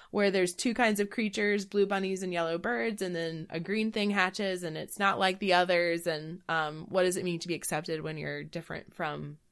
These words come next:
from the binary? And that's by, um, Ariely Anderson. And then the last one is one of my favorites called Sparkle Boy. We got this from the library, um, not long ago.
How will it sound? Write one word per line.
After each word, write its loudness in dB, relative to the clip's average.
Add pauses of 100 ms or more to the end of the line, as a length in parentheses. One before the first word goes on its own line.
(140)
from -4
the -6
binary? -6 (480)
And -6
that's -4
by, -2 (100)
um, -10
Ariely -2
Anderson. -10
And 0
then 0
the 2
last 2
one 0
is 0
one 0
of -2
my 0
favorites -2
called -6
Sparkle 0
Boy. -4 (180)
We -4
got 2
this -2
from -8
the -4
library, -2
um, -8
not -4
long -2
ago. -4